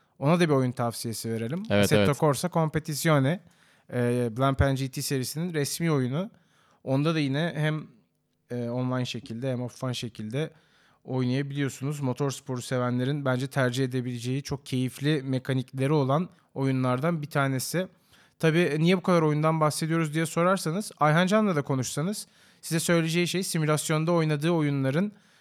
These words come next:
Speaker 1: gerçek yarışta ne kadar işine yaradığı aslında.
Speaker 2: Hı hı.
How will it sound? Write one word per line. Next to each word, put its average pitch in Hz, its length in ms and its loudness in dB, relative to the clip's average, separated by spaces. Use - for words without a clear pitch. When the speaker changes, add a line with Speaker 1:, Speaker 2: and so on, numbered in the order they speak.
Speaker 1:
gerçek 135 680 2
yarışta 139 720 0
ne 165 160 0
kadar 151 220 0
işine 151 300 -2
yaradığı 131 460 0
aslında. - 460 -2
Speaker 2:
Hı 160 60 0
hı. 170 60 -8